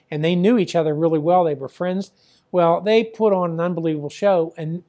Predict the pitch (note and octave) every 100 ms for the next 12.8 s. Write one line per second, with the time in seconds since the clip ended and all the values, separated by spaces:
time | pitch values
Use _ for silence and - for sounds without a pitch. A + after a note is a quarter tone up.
0 | - - C#4 D4+ A#3+ G#3 F3+ F3 D#3+ E3+
1 | A3 F#3+ F#3 E3+ D#3 D3 G#3 F3+ D3+ -
2 | _ _ - G#3+ A#3+ - - F3 C#3 F3
3 | G#3+ D#3 - D#3 C#3+ C#3 C#3+ - G3 G#3
4 | D3+ A#2 C3 B2 A2 C#3+ - G3+ - F#3+
5 | G#2 - - _ _ - - _ _ F3
6 | E3 E3+ F3 A3+ A#3 A3+ - F#3+ F#3+ G#3+
7 | G#3 G3+ F#3 - F3+ D3+ D3+ D#3+ D#3 F3
8 | G#3 A3 F#3 F#3 E3+ - F3 E3 E3 C#3
9 | C3+ F3+ G3 F#3 F3+ D#3+ F3 E3 E3 E3
10 | _ _ _ D3+ D#3 F#3 F#3 G3+ G3 F#3
11 | E3+ F3 D#3+ F3 F#3+ - F#3 F3 F3+ D#3
12 | D3+ C4 C#4+ A#3 - G#3+ G3+ F#3+